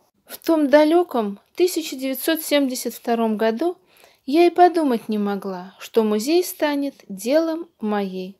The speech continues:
жизни. В тысяча девятьсот восемьдесят седьмом году Министерством культуры России музею было присвоено звание «Народный». Первого июня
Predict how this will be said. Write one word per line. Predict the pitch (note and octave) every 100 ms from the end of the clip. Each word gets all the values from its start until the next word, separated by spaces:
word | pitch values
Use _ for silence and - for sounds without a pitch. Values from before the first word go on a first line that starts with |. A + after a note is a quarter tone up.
| -
жизни. | G3 G3+ F#3 F#3 F#3 G3 _ _ _
В | -
тысяча | F4+ F4+ E4 D#4+ C#4
девятьсот | B3 B3+ C4+ - D4+ D4+ D4
восемьдесят | B3 C4+ C4 A#3+ A3+ - A3+
седьмом | - G#3+ A3+ A3+
году | G#3 G#3 G#3 D#4+ E4 _ _ - _
Министерством | A#3 C4 C#4+ - F#4+ - C#4
культуры | C4 C4+ B3+ D#4 D4 A#3+
России | G#3+ G#3 - - D#4+ E4+ E4 _
музею | A3 A3+ G#3+ D#4 F#4+ E4+
было | E4+ D#4+
присвоено | D#4 D4 - - C#4+ C#4 C4 A#3+ -
звание | G3+ G3+ A3 C4 C#4 C4+ C4 -
«Народный». | G#3+ G#3+ G#3 G3 F#3 F#3+ F#3+ _ _ _ _ -
Первого | D4+ F#4+ F4+ F4+ F4
июня | E4+ D#4+ D#4+ D#4+ D#4 D4+ D4+